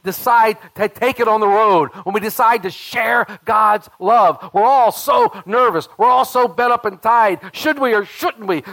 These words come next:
"Gee, do I speak to the person? Nah, I better not. Yeah, yeah, I better. No, I better not. Yeah, I better." We get all so tied up. If we would just step forward and open our mouth boldly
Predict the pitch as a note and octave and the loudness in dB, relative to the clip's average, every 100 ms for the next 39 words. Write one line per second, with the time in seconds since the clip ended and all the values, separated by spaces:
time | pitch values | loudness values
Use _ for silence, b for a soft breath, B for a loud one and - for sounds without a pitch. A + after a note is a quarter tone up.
0 | B D#4+ C4+ G#3+ G3 - D#4+ D4+ C4 B3 | B -8 -4 -2 -2 -2 -6 -4 -4 -2
1 | C4 C#4 - G#3 E3 E3 E3 E3+ D#3+ C3 | 0 -2 -4 -10 -6 -6 -6 -4 -4 -4
2 | F#3 F#3 F3 D3+ C#3+ D3+ E3+ E3 D#3+ D#3 | -4 -2 -2 -2 -4 -2 0 0 -2 -4
3 | C#3+ C#3 F#3+ F3+ E3+ D#3+ C#3 B B A3 | -6 -8 -6 -4 -2 -4 -6 B B -6
4 | A3 B3 B3 - D4 C#4+ A3 A3+ A#3 - | -4 -2 -2 0 -2 0 0 2 0 -2
5 | G#3+ - G#3+ A3 - - - - C#4+ - | -10 -6 -4 -4 -8 -10 -10 -6 -6 0
6 | C4+ A#3+ F3 - B B F3+ - A#3+ C#4+ | 2 4 2 -2 B B -6 -2 0 0
7 | - G3+ F#3 G3+ F#3+ E3+ - A3 C4 G#3+ | 0 0 0 0 0 -2 0 2 2 2
8 | D#3 | -2